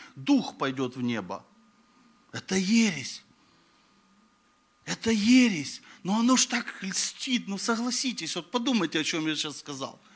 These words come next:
Мне не хочется, чтобы это запало и кто-то начал об этом жить, но мы должны своего врага знать в лицо. И даже такие всякие ереси мы должны знать в лицо.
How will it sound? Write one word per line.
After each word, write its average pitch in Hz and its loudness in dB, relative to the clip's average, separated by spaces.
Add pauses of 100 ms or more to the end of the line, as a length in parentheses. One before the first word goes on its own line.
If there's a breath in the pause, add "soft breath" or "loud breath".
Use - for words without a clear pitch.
(400 loud breath)
Мне 208 4
не 247 8
хочется, 254 4
чтобы 208 -2
это 202 0
запало 196 2
и 170 0 (260 loud breath)
кто-то 185 0
начал 196 2
об 180 -2
этом 190 0
жить, 180 -2
но 185 0
мы 202 2
должны 208 2
своего 202 0
врага 196 0
знать 185 -4
в 190 -10
лицо. 190 -2 (380 loud breath)
И 151 0
даже 202 2
такие - -10
всякие 214 -2
ереси 226 2
мы 185 0
должны 190 -2
знать 185 -10
в - -10
лицо. 190 -8